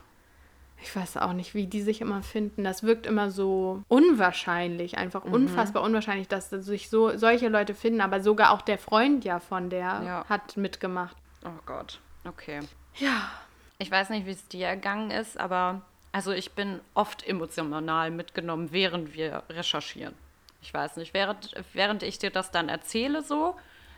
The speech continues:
Speaker 2: dann habe ich immer schon so viel gelesen, was das Thema angeht, dass es für mich irgendwie schon so unreal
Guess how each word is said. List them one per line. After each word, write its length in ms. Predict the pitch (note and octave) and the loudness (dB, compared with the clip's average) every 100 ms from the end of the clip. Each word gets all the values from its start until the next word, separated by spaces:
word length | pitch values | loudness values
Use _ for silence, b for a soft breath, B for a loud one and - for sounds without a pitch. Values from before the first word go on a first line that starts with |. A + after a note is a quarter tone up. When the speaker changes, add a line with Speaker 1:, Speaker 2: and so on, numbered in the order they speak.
| - | -6
Speaker 2:
dann 560 | G#3+ A3 A3 A3+ A3 G#3 | 0 2 0 -2 -2 0
habe 160 | G#3+ | 0
ich 120 | A3 | -2
immer 180 | - G#3+ | -4 -4
schon 180 | G#3 G3 | -2 -4
so 140 | G3+ | -4
viel 200 | A#3 A#3 | -4 -4
gelesen, 720 | - F3+ E3+ G3 G#3+ B3+ C4 E4 D#4+ - | -4 -6 -2 -2 -2 -2 0 -2 -4 -6
was 200 | A#3 - | -6 -4
das 180 | A#3+ - | -10 -6
Thema 300 | B3 A#3 - | -2 2 2
angeht, 420 | A3+ A3+ A3 - B B _ | 0 0 -4 -6 B B _
dass 240 | F#3+ - | -6 -6
es 160 | G3+ - | -10 -8
für 140 | A3 | -4
mich 260 | G3+ G#3 - | -4 -4 -4
irgendwie 260 | G#3 G3 G3 | -4 -4 -4
schon 240 | G3 F#3 | -4 -4
so 140 | F3 | -6
unreal 720 | - G3+ F#3+ D#3+ D3 - D#3 | -2 -2 0 -2 0 0 0